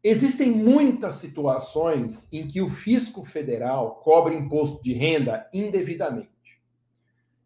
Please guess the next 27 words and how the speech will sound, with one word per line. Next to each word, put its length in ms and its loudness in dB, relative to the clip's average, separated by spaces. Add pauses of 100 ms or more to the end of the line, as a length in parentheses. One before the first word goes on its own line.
(120)
E 200 -2
quando 380 10
que 120 -12
isso 220 -10
acontece? 840 -8 (160)
Em 240 2
especial, 1040 -8 (440)
quando 760 10
a 160 -2
verba 1120 0
que 160 -6
o 120 -4
contribuinte 1000 -2
recebe 720 0
não 240 0
é 80 2
uma 180 -2
remuneração, 1040 -4 (640)
não 320 2
é 140 4
uma 220 -2
contrapartida 1080 -2
pelo 200 -4
exercício 640 -6
de 100 -10
uma 200 -8
atividade 760 -12